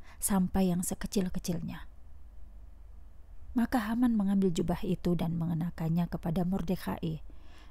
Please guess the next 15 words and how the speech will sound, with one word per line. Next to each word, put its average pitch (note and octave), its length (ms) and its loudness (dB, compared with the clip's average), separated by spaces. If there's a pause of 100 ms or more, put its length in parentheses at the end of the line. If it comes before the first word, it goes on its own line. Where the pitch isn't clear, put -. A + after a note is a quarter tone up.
(120)
lalu F3+ 320 6
menaikkan E3+ 560 2
dia E3+ 320 2
ke - 100 -4
atas E3 320 -2
kuda F#3+ 380 2
raja F3+ 420 4 (320)
dan A3 300 6
mengaraknya G#3 720 4 (220)
di G#3 160 4
sepanjang F3 480 4
jalan F#3 340 4
di F3+ 140 0
kota - 240 -2
itu E3+ 320 -2